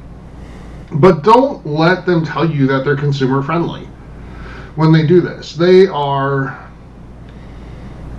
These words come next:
they're catering to the narrative that they've created, or they're building upon the narrative that they've created, which is that games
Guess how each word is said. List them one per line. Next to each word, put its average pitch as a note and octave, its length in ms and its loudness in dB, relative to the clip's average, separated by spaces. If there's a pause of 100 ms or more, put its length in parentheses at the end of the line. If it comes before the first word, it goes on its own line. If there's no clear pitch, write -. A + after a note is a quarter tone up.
(800)
they're E3 160 6
catering A#3 640 2
to F#3 260 2
the E3 120 4
narrative D#3 440 2
that C#3 160 0
they've C3+ 240 0
created, A#2+ 640 -6 (320)
or D#3 120 -2
they're D#3+ 140 4
building F3 400 4
upon D#3+ 320 -2
the E3+ 80 2
narrative F#3 360 4
that G3 180 0
they've G3 160 0
created, A3 520 2 (640)
which E3+ 240 4
is F3+ 200 4
that E3 520 2
games F3+ 760 0